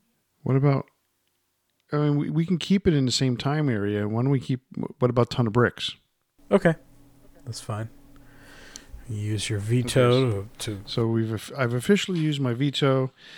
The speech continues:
Speaker 1: to keep Gods of Wrath later. We're gonna go ahead and put Ton of Bricks. So does that mean you get to pick again?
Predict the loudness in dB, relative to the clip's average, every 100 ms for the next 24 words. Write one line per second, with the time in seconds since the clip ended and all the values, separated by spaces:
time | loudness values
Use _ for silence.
0 | -20 _ -12 -2 0 0 2 2 2 2
1 | 0 0 0 0 0 -2 -2 -4 -2 -4
2 | -4 -8 -6 -4 -4 -4 -6 -4 -4 -4
3 | -6 -10 -20 _ _ _ _ _ _ _
4 | -4 -2 2 4 6 4 2 0 -2 0
5 | 0 0